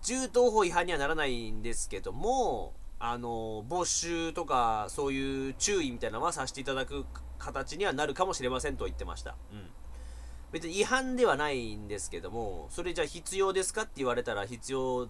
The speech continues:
じゃない。もう、ねえ、え、でも俺、その時言ったんですよ。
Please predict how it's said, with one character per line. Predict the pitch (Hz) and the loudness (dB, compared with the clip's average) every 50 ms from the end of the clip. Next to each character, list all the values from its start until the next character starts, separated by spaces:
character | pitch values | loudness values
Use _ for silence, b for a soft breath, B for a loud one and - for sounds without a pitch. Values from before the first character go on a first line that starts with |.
| - 123 | -6 -4
じ | 120 | -2
ゃ | 120 | -2
な | 123 117 | -2 -2
い。 | |
も | 107 117 113 107 107 104 101 - B B B B B B | -4 -4 -4 -4 -4 -6 -6 -8 B B B B B B
う、 | B | B
ね | 220 214 151 110 87 - - - | 2 2 2 0 -2 -4 -8 -6
え、 | 110 | -6
え、 | 123 | -2
で | 151 | -2
も | 147 113 | 0 0
俺、 | 120 156 196 196 - - | 2 2 2 0 0 -4
そ | - 196 | -4 -4
の | 214 | -2
時 | 214 247 202 | 0 0 0
言 | 135 - | 0 -2
っ | - | 2
た | - | 2
ん | 202 170 | 0 0
で | |
す | - - | 0 -4
よ。 | 92 | -8